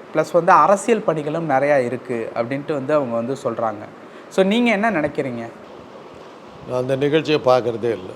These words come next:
Speaker 1: ஓகே.
Speaker 2: ஒரே ஒரு தடவை பார்த்தேன், ஆனா ஒண்ணா புரியல.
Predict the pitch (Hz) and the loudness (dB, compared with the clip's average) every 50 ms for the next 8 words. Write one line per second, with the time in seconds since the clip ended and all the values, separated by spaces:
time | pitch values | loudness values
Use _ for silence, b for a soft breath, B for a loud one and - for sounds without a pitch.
0 | - - 131 131 131 - 120 107 107 - - - - - - - - - - - | -4 0 0 0 0 0 -4 -4 -4 -6 -10 -16 -20 -20 -20 -20 -20 -18 -14 -10
1 | 92 90 113 139 160 160 143 143 147 151 156 156 147 - 135 127 120 - 127 123 | -6 -2 0 2 4 4 4 4 6 6 6 6 6 6 4 4 4 2 -2 -4
2 | 135 139 - - - - - - - - - - - 120 131 143 143 139 139 135 | -4 -6 -10 -16 -18 -18 -18 -18 -20 -20 -14 -6 -2 0 0 2 2 4 4 4
3 | 131 123 123 123 101 120 123 131 127 113 107 107 | 2 2 -2 -4 -4 -4 -4 -2 -2 -4 -4 -6